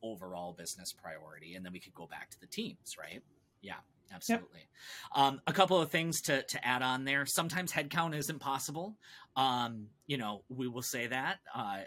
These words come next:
Speaker 1: we
Speaker 2: <laughs>
Speaker 1: are an agency, so it may be bringing in a third party to help, uh, augment that. There's great
Speaker 2: Sure.
Speaker 1: organizations that you can work with for operations, for analytics, for,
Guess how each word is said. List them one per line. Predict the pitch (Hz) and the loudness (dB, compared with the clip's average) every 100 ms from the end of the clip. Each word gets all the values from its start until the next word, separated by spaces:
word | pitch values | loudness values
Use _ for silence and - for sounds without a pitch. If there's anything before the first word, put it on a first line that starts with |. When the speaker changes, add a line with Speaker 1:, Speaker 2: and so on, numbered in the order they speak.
| - | -4
Speaker 1:
we | 131 117 | 2 2
Speaker 2:
<laughs> | |
Speaker 1:
are | 110 104 113 | 2 -4 -4
an | 113 | -6
agency, | 104 101 127 127 - 185 | -6 -6 -8 -6 -4 -4
so | 233 156 120 110 | -2 0 0 -2
it | 127 139 135 | -4 -4 -2
may | 131 135 | 0 0
be | 127 120 123 | 0 0 0
bringing | 120 113 113 | -2 -6 -6
in | 101 110 | -6 -6
a | |
third | 110 95 92 | -10 -12 -12
party | - 87 87 131 190 - | -12 -10 -8 -8 -6 -6
to | 98 92 87 | -6 -6 -8
help, | - 95 92 - 92 | -6 -6 -6 -12 -10
uh, | 92 - | -10 -6
augment | - 196 214 185 - | -6 -6 -10 -12 -8
that. | 101 117 170 - - - - | -4 -4 -6 -18 -20 -14 -4
There's | 131 - | -2 -2
great | 135 123 | 2 4
Speaker 2:
Sure. | 113 | 4
Speaker 1:
organizations | 120 104 120 104 117 - 113 | 2 -4 -6 -6 -8 -8 -8
that | 113 | -8
you | 85 | -10
can | - 123 | -8 -6
work | 127 - | -6 -2
with | 131 120 | -4 -4
for | 104 | -6
operations, | 82 - 92 143 143 135 147 135 135 - | -6 -6 0 2 2 0 -2 -4 -6 -8
for | - | -10
analytics, | - 87 82 - 143 135 131 127 - | -14 -14 -12 0 2 2 0 -2 -2
for, | - 95 90 87 85 | -4 -6 -8 -10 -14